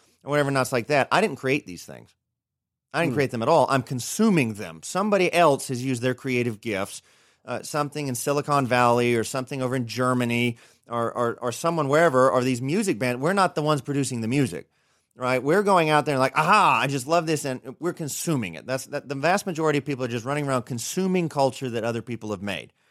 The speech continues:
Speaker 1: okay? Or an-, another subset of that is people then copy culture.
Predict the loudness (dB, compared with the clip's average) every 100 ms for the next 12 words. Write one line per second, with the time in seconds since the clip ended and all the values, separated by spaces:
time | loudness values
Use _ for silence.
0 | _ _ -10 -4 -4 -6 _ _ 2 6
1 | 8 8 6 0 -8 -6 -4 0 0 0
2 | 0 -2 -2 -4 -2 0 -2 -4 -8 -6
3 | -6 -6 -6 -6 -8 -4 0 0 -2 -6
4 | -8 -8 -10 -20